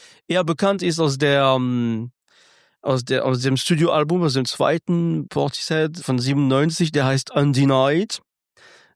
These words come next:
Und in, in diesem Live-Setting hat der, der Keyboard ist tatsächlich ein Fender Rhodes voll mit, mit Tape-Echo und alles, was dazu gehört. Und gleichzeitig hat er auf der anderen Seite ein, ein Wurlitzer. Und das ist ganz spannend, weil wir hören gleich,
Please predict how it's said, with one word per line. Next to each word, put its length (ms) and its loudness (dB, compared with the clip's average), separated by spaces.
Und 400 0
in, 260 2
in 340 0
diesem 580 0
Live-Setting 760 -2
hat 160 -2
der, 520 0
der 140 -2
Keyboard 560 0
ist 200 -4
tatsächlich 460 -2
ein 120 -2
Fender 240 2
Rhodes 320 0
voll 400 0
mit, 320 -4
mit 220 -2
Tape-Echo 720 0
und 100 -4
alles, 320 -2
was 120 0
dazu 280 -4
gehört. 240 0
Und 200 2
gleichzeitig 580 -2
hat 120 -6
er 100 -2
auf 100 -4
der 120 0
anderen 200 2
Seite 380 0
ein, 200 0
ein 220 0
Wurlitzer. 600 0
Und 180 -2
das 100 0
ist 140 -2
ganz 160 0
spannend, 420 0
weil 160 -2
wir 140 0
hören 340 2
gleich, 480 0